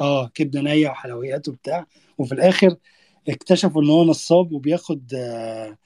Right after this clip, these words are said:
آه، بتاع دوت سترويدز بقاله معرفش كام سنة، وكل الكلام اللي إحنا شايفينه ده مش طبيعي أصلًا، وبيضحك على الناس عشان يبيع لها مكملات، وبيبيع لها، ويبيع لهم برامج،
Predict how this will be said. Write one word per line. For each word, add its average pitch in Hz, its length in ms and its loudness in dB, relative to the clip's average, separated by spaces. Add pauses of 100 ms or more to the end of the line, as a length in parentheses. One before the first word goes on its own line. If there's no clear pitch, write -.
(680)
آه، 120 220 -10
بتاع 156 280 -4
دوت 151 440 0
سترويدز 160 640 2
بقاله 139 300 -4
معرفش 143 380 -6
كام 156 200 -2
سنة، 160 360 0 (300)
وكل 165 380 -2
الكلام 156 380 0
اللي 156 120 2
إحنا 151 140 -4
شايفينه 131 380 0
ده 156 100 2
مش 156 160 0
طبيعي 139 380 -2
أصلًا، 175 340 0 (360)
وبيضحك 160 460 0
على 147 60 0
الناس 156 240 0
عشان 139 180 -4
يبيع 127 200 -4
لها 143 140 0
مكملات، 120 560 -4 (640)
وبيبيع 123 400 0
لها، 139 340 4 (400)
ويبيع 139 280 4
لهم 156 340 8
برامج، 139 440 4